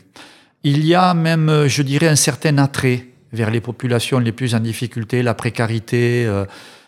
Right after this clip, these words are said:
euh, parce que, euh, les, les jeunes, les jeunes étudiants, éducateurs spécialisés notamment, hein, euh, ont une espèce d'attirance, qui est une attirance assez complexe, hein,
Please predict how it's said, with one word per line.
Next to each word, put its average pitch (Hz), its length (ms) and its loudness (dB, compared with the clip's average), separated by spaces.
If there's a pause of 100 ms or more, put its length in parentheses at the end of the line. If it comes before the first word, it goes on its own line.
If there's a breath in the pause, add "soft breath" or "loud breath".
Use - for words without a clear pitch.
(120)
euh, 110 220 -2
parce 139 300 0
que, 151 580 0 (520 soft breath)
euh, 127 320 -6
les, 139 420 -2
les 127 240 0
jeunes, 113 520 2 (160)
les 113 160 -2
jeunes 139 280 0 (100)
étudiants, 113 580 -2 (140)
éducateurs 113 500 -6
spécialisés 120 560 -2
notamment, 90 560 -6
hein, 120 140 0 (560 loud breath)
euh, 101 400 -2 (420)
ont 139 260 2
une 135 180 2
espèce 143 340 0
d'attirance, 131 680 2 (200)
qui - 100 -10
est 120 60 -2
une 117 100 0
attirance 123 480 -2
assez 113 180 -4
complexe, 123 540 -2
hein, 113 120 -4